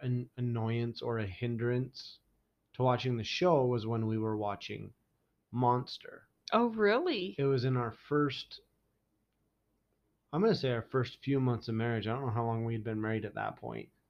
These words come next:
Speaker 2: I was at least in hair school, so I feel like that was six months into marriage at
Speaker 1: Oh,
Speaker 2: minimum.
Speaker 1: I don't, yeah, it was in our first apartment. That's all I remember. And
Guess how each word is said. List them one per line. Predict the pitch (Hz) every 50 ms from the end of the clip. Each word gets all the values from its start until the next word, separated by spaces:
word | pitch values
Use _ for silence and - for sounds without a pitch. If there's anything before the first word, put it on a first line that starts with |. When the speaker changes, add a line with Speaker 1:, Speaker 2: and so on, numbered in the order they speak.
| _ _ _ -
Speaker 2:
I | 214 240
was | 277 294 277 277 262
at | 277 233 175
least | 240 254 262 254 254 247 - -
in | 247 240
hair | 233 220 208 190 185 180
school, | - - - - 156 147 101 92 147 160
so | - - - 185 180 180 175 - - -
I | - 175
feel | 170 170 _ - 185 175
like | 170 160 156 156 -
that | - 160 147 -
was | 151 156 156 156 160
six | - - - - 165 175 - - - - -
months | 233 233 247 247 240 - - -
into | 262 262 262 - - 269
marriage | 254 269 269 277 285 302 311 302 - -
at | 233 - _ _ _ 185 202 202 214
Speaker 1:
Oh, | 240 254 262 294 311 330
Speaker 2:
minimum. | 381 359 - -
Speaker 1:
I | 113 117
don't, | 113 107 104 - - _ _ _
yeah, | - 139 135 131 127 123 123
it | 123
was | 135 135 131
in | 151 147
our | 143 127
first | 131 - 135 135 127 - -
apartment. | 107 - 113 110 104 101 101 101
That's | 101 104 104 - -
all | 107 104
I | 104
remember. | 104 101 101 101 101 98 107 107
And | 104 104 110 110 104 101